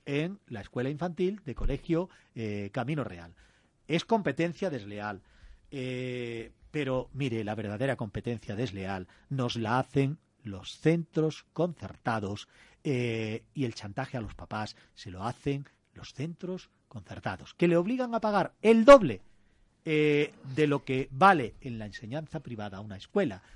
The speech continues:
infantil para tener puntos para entrar al año siguiente. ¿Por qué no mete usted la eliminación de esas barreras en su propuesta? Porque no le interesa, porque al colectivo que usted representa no le interesa,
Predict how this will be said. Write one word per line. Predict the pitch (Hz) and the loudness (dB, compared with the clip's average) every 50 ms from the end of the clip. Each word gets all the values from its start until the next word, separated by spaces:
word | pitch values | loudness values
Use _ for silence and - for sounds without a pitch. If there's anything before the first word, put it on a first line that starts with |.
| - - _ | -20 -12 _
infantil | - 220 190 139 - 117 107 104 - 170 165 147 - - - - _ _ | -4 -4 -4 -4 -6 -8 -4 0 4 4 4 4 0 -6 -16 -20 _ _
para | - 123 110 104 | -8 -8 -8 -8
tener | - 98 113 160 175 156 | -8 -8 -6 -6 -6 -6
puntos | - _ - 202 202 185 - - 175 170 - - _ _ _ _ - | -8 _ -10 -10 -10 -12 -12 -12 -12 -12 -12 -14 _ _ _ _ -2
para | 160 156 156 160 170 180 - _ | 0 0 2 2 0 0 -4 _
entrar | - 127 113 107 - 143 151 143 | -12 -10 -10 -6 -2 -2 0 0
al | 123 120 | -2 -4
año | 120 117 117 | -6 -8 -10
siguiente. | - - 101 101 98 90 - 98 - - _ _ | -12 -12 -12 -12 -12 -12 -12 -14 -14 -16 _ _
¿Por | - 247 247 247 | 4 4 4 4
qué | - 277 294 | 4 2 4
no | 294 285 285 285 | 6 6 6 6
mete | 269 277 294 285 - 285 | 6 6 4 4 2 0
usted | 226 - - - 285 277 - - - - - _ - | 0 0 2 4 4 4 4 0 -6 -20 -16 _ 6
la | 220 226 214 | 8 8 8
eliminación | 214 220 220 214 208 208 190 - - 254 277 269 | 8 6 2 0 -2 -2 -2 0 2 2 2 4
de | 254 262 | 4 4
esas | 220 - 247 214 | 4 4 4 4
barreras | 208 240 240 247 277 262 233 190 - - - - | 6 6 8 10 10 10 10 8 6 2 -2 4
en | - 262 254 226 | 4 6 6 6
su | - - 254 | 6 6 6
propuesta? | - 254 254 - - 302 311 - - - - 127 - - _ _ _ _ _ | 10 10 10 12 12 12 10 10 10 6 0 0 0 -2 _ _ _ _ _
Porque | - - 113 - - 104 | -16 -14 -14 -14 -14 -12
no | 104 139 | -10 -8
le | 165 185 | -8 -8
interesa, | 180 196 175 165 185 185 - - - 104 - _ _ _ _ _ _ | -8 -6 -6 -4 -4 -4 -6 -8 -10 -14 -14 _ _ _ _ _ _
porque | - 247 214 - 240 | 8 8 10 10 8
al | 214 - | 6 8
colectivo | 233 214 190 - - 277 311 311 294 - | 8 8 8 8 8 8 8 8 6 2
que | 254 | -2
usted | - - - 277 | 0 2 4 4
representa | 277 254 247 - 247 - - 262 247 202 - 220 196 - - - _ _ _ _ - | 4 4 2 0 -2 -2 -2 -4 -4 -4 -4 -6 -6 -6 -8 -20 _ _ _ _ -8
no | 160 165 214 254 254 _ _ _ - | -6 -4 -4 -6 -8 _ _ _ -8
le | 180 185 220 240 - _ _ _ | -4 -4 -4 -4 -6 _ _ _
interesa, | - 196 175 175 170 160 - - - - - | -12 -8 -6 -4 -4 -4 -4 -8 -10 -14 -16